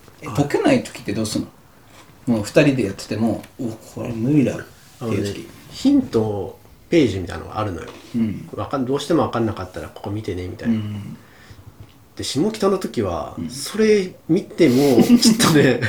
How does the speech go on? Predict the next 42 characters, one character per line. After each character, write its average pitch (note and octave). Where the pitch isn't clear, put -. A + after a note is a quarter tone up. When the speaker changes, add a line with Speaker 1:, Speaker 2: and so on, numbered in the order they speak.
Speaker 1:
<laughs> B3
難 C#3
し C#3+
い B2+
の？ A#2+
Speaker 2:
確 -
か、 -
難 C#3
し F3
い D3+
謎 A#2+
が A2
確 D3+
か A#2+
あ A#2+
っ A#2+
た A#2
の F#2+
よ。 D#2+
Speaker 1:
う B2+
ん。 A2+
Speaker 2:
「い -
や、 -
こ -
れ A3+
使 -
う A3+
の F#3
は A#2+
わ A2+
か C3
る B2
ん A2
だ F#2+
け G#2
ど」、 G2
み F2+
た A#2
い -
な。 A2
Speaker 1:
う G#2+
ん。 G#2